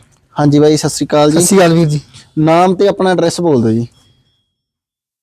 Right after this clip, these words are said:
Speaker 2: ਸਿਕੰਦਰਪਾਲ ਹੈ ਨਾਮ ਵੀਰੇ।
Speaker 1: ਠੀਕ ਆ, ਪਿੰਡ ਜੀ?
Speaker 2: ਪਿੰਡ ਨੈਣੇਵਾਲ ਵੀਰ ਜੀ।
Speaker 1: ਤੇ ਜ਼ਿਲ੍ਹਾ ਆਪਾਂ ਨੂੰ ਬਰਨਾਲਾ ਪੈ ਜਾਂਦਾ ਹਨਾ?
Speaker 2: ਹਾਂਜੀ ਬਾਈ।
Speaker 1: ਤਹਿਸੀਲ ਤਾਂ ਭਾਈ?
Speaker 2: ਤਪਾ ਜੀ।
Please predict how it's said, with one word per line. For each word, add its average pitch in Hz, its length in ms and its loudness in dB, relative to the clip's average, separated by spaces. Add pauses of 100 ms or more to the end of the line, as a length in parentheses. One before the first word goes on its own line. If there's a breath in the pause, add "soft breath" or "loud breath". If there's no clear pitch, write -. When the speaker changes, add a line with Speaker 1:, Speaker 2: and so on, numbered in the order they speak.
(260)
Speaker 2:
ਸਿਕੰਦਰਪਾਲ 185 520 2
ਹੈ 156 80 2
ਨਾਮ 131 200 0
ਵੀਰੇ। 131 120 -4 (280)
Speaker 1:
ਠੀਕ 165 240 -2
ਆ, 123 80 0
ਪਿੰਡ 147 280 -2
ਜੀ? 151 200 -4 (120)
Speaker 2:
ਪਿੰਡ 185 200 2
ਨੈਣੇਵਾਲ 143 460 2
ਵੀਰ 127 120 -4
ਜੀ। - 100 -16 (300 soft breath)
Speaker 1:
ਤੇ 160 100 -2
ਜ਼ਿਲ੍ਹਾ 160 260 0
ਆਪਾਂ 185 180 -2
ਨੂੰ 170 100 0
ਬਰਨਾਲਾ 127 380 0
ਪੈ 123 80 -2
ਜਾਂਦਾ 120 240 0
ਹਨਾ? 160 120 0
Speaker 2:
ਹਾਂਜੀ 143 260 2
ਬਾਈ। 123 120 -2
Speaker 1:
ਤਹਿਸੀਲ 165 460 -4
ਤਾਂ 170 100 -2
ਭਾਈ? 196 280 -2 (240)
Speaker 2:
ਤਪਾ 165 220 4
ਜੀ। 127 120 0